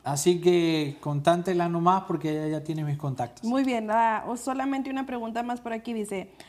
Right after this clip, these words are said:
Speaker 2: ah, ¿tienes a alguien en el área de Houston que ayude con taxes?
Speaker 1: Este, en el, tenemos en el área de in-, de la nube de internet, que llega a
Speaker 2: Mm.
Speaker 1: todos lados.
Speaker 2: Ok.
Speaker 1: O sea, lo que me refiero es tenemos,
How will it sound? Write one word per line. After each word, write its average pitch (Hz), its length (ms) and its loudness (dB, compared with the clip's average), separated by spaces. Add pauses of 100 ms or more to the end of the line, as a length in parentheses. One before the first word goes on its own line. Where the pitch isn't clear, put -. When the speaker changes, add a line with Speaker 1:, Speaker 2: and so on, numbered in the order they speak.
(160)
Speaker 2:
ah, 220 440 -4
¿tienes 254 320 -4
a 220 160 2
alguien 247 260 -4
en 254 100 -4
el 208 120 -4
área 220 220 -4
de 233 140 -6
Houston 220 840 -6
que 170 100 -8
ayude 180 240 -4
con 190 160 -8
taxes? - 280 -8 (200)
Speaker 1:
Este, 165 1160 4
en 160 140 0
el, 156 360 -2
tenemos 196 720 2 (480)
en 156 160 0
el 147 120 2
área 175 300 4
de 175 80 2
in-, 143 280 2 (300)
de 139 140 0
la 135 140 2
nube 165 320 4
de 143 100 0
internet, 127 560 -2 (260)
que 139 140 -2
llega 151 220 2
a - 20 2
Speaker 2:
Mm. - 40 -2
Speaker 1:
todos 190 300 6
lados. 151 420 4 (140)
Speaker 2:
Ok. 214 180 -10 (120)
Speaker 1:
O 165 80 0
sea, - 440 0 (120)
lo 160 120 2
que 165 60 2
me 170 80 2
refiero 180 320 0
es 196 100 -2
tenemos, 185 800 0